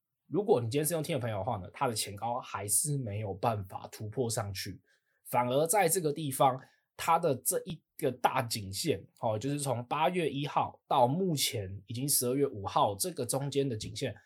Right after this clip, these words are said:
看起来还是没有办法把它站上去。好，那问题来了，一定很多人是在下方找一些支撑啊，因为它前面还有一些跳空缺口，像十一月十三号到十一月十四号这一个跳空。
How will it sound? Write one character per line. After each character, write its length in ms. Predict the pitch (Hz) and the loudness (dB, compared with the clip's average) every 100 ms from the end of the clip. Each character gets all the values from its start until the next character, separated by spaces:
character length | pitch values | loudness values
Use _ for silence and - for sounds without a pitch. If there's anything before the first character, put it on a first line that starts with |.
| _ _ | _ _
看 180 | - 165 | -4 -2
起 100 | 123 | -2
来 60 | |
还 100 | 104 | -2
是 100 | 123 | 0
没 80 | 135 | -2
有 60 | 101 | -2
办 120 | 113 | -4
法 140 | 95 | -6
把 100 | 92 | -8
它 60 | 95 | -6
站 160 | 107 104 | -4 -4
上 200 | 98 92 | -6 -8
去。 260 | - 90 - _ _ | -10 -14 -18 _ _
好， 380 | 139 131 254 - _ | 2 2 0 -10 _
那 120 | - 285 | 2 4
问 180 | 285 | 4
题 200 | 170 127 | 2 -2
来 160 | 104 98 | -2 -2
了， 160 | 101 - | -4 -4
一 80 | 160 | -4
定 180 | 226 170 | -2 -2
很 140 | 113 | -2
多 120 | 165 | -2
人 80 | 135 | -2
是 120 | 120 | -2
在 140 | 135 135 | -2 -2
下 240 | 147 123 | 0 -2
方 160 | 117 117 | -2 -4
找 220 | 107 104 | -4 -6
一 20 | |
些 320 | 110 110 104 | -6 -4 -4
支 260 | - 123 123 | -4 -4 -2
撑 320 | 135 123 110 | 0 0 -2
啊， 280 | 107 104 104 | -4 -6 -8
因 80 | 147 | -6
为 80 | 151 | -4
它 140 | 156 | -4
前 120 | 151 | -2
面 140 | 139 143 | -4 -2
还 140 | 113 | -2
有 100 | 104 | -2
一 20 | |
些 160 | 117 127 | -2 -4
跳 160 | 123 | -2
空 160 | 123 135 | -2 -2
缺 200 | 131 143 | -2 -2
口， 200 | 139 - | -2 -8
像 180 | - 120 | -6 -4
十 160 | 107 117 | -2 0
一 40 | |
月 140 | 127 127 | 2 2
十 160 | - | 2
三 200 | 101 123 | 0 0
号 160 | 139 104 | 0 2
到 120 | 110 | 2
十 180 | 113 113 | 0 0
一 20 | |
月 120 | 123 | -2
十 160 | 113 110 | -2 0
四 160 | - | -2
号 240 | 120 113 - | 0 -4 -4
这 140 | - 139 | 0 0
一 60 | |
个 80 | 120 | 0
跳 200 | 151 127 | 0 0
空。 340 | 110 117 120 | 2 0 0